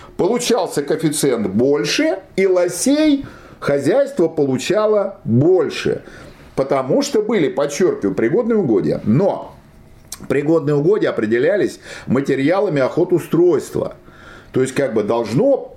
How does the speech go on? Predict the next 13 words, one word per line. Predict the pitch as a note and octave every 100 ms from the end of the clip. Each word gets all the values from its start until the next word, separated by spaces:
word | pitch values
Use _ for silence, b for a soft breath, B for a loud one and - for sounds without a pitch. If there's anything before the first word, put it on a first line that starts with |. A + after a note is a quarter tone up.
| -
приведено | C#3+ D#3 D3 B2+ A#2 D#3 C#4+
быть | C4+ B2+ -
охотустройство. | G#2+ G#2+ - C4+ A#3+ G#3+ - F#3 A#2+ - E3
Щас | - A3+ A3+
с | E3+
охотустройством | D#3+ F#3+ F3 C#3+ A3 A3 A3 A2 G#2+
бардак | C#3+ D3+ E3+ G#3 -
полнейший. | - F3+ G#3+ G3+ A2+ E2 - - - B B B
Щас | - F#3
кто | - - C#4
хочет, | - A3+ F#3 A#2+ -
пишет | C#3+ - F#2+
охотустройство. | G2+ G2 F#2+ - - - - - -